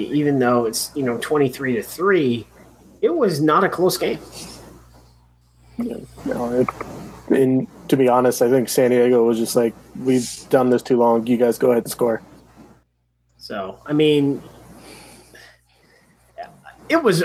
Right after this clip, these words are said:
Speaker 1: earned, but, uh, it was, it was over, you know? So, I think that's about it for that one, guys. So let's move on to the one that mattered.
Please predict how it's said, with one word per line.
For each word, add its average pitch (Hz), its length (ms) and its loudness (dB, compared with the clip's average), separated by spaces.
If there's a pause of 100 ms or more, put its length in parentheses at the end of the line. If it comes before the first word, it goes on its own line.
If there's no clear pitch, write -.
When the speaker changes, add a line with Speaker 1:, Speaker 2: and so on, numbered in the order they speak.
(100)
Speaker 1:
earned, 139 540 2 (360)
but, 123 240 0
uh, 110 440 -4 (340)
it 165 100 4
was, 135 380 2
it 131 100 -6
was 117 200 -4
over, 101 400 -4 (500)
you 117 100 -6
know? 104 280 -2 (1200)
So, 98 460 0 (1400)
I - 420 2
think 196 340 0
that's 175 220 0
about 156 320 0
it 160 160 0
for 151 160 -8
that 156 240 0
one, 175 240 0
guys. 185 380 2
So 160 80 -6
let's 165 260 -2
move 160 320 2
on 214 400 4
to 165 180 -4
the 117 140 -2
one 160 380 2
that 151 160 0
mattered. 113 580 -4